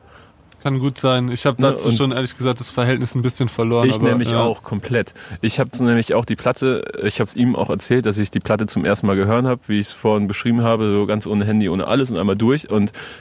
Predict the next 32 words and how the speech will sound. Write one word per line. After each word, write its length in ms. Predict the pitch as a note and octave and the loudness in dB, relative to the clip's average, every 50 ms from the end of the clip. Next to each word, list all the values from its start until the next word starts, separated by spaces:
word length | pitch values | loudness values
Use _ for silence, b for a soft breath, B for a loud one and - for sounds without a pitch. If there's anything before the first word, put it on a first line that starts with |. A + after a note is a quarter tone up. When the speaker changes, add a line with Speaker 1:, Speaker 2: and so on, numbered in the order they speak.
| B B | B B
Speaker 2:
ich, 240 | - G2+ - - - G#2+ G#2 G2 - - - - _ _ - _ _ - - - - - - | -8 -6 -6 -6 -6 -8 -8 -10 -10 -16 -20 -20 _ _ -20 _ _ -20 -20 -20 -20 -12 -10
ich 160 | - - - | -10 -6 -2
wusste, 540 | G#2 A2 C3+ D3 - - - F#3+ G#3+ A3 E3 | 0 2 2 2 0 0 2 2 2 2 2
dass 240 | B2 A#2+ - - | 0 -2 -2 -2
ich 120 | B2 A2+ - | -4 -6 -4
die 120 | - A2+ | -6 -8
Platte 420 | - - A#2 A2 - A2+ G#2+ A2 - B B B B B B | -4 -2 -4 -2 0 0 -2 -2 -2 B B B B B B
nicht, 440 | A2 G#2+ G#2 A2 A2 - - - - | 0 2 2 2 0 -2 -10 -12 -6
äh, 440 | A#1 D#2 E2+ E2+ D2+ A#1+ B1 B1 - B B B B B B | -2 0 0 2 2 0 0 -2 -4 B B B B B B
also 140 | - G#2 G2+ | -2 0 0
dass 160 | G2 G#2 - | 0 0 -2
ich 140 | - G#2+ - | -2 -4 -2
sie 280 | - G#2+ G2+ G2+ G2+ G2 - - - | 2 2 2 2 2 -2 -6 -10 -10
wahrscheinlich 600 | - D2+ G2 A2 G#2+ - - A#2 G#2 G2+ F#2+ - | -8 -8 -4 -4 -2 0 0 2 0 0 0 -2
mögen 460 | G#2+ G#2 G2 G2+ G#2+ A#2 C3+ D#3 D3+ C#3+ | -2 0 2 4 4 4 2 0 0 0
werde. 240 | D3 C#3+ D3 - | 0 2 2 0
Ich 140 | - - A#2 | 0 0 0
wusste 180 | B2+ - - - | 0 0 2 2
nur 260 | B2+ D3 E3 D#3+ - | 4 4 2 2 0
eigentlich, 160 | A#2+ B2 A#2+ | 0 -2 0
dass 160 | - A#2+ G#2+ | 0 -2 -2
ich 80 | A2 G#2 | 0 0
sie 120 | - A2 | 2 2
nicht 180 | G#2 A#2 - - | 2 2 0 0
kacke 260 | - - A2+ - G2+ | -2 -4 -2 -2 -4
finde. 360 | - - G2 F2+ F2+ F2 F2 B B B B B B B B B | -2 0 0 0 0 0 -2 B B B B B B B B B
Und 260 | A#2+ A2+ G#2+ - - - - - - - - - - | 2 2 2 2 -2 -16 -20 -20 -20 -20 -14 -4 0
der 140 | A#2 A2 G#2 | 0 2 2
Rest 260 | B2 C#3+ - - - | 2 0 0 -2 -4
hat 140 | C#3 A#2 - | -4 -2 -2
mich 120 | A#2+ A2 | -2 -2
komplett 340 | - B2+ G#2+ - C3+ B2+ | -2 -4 -2 0 0 0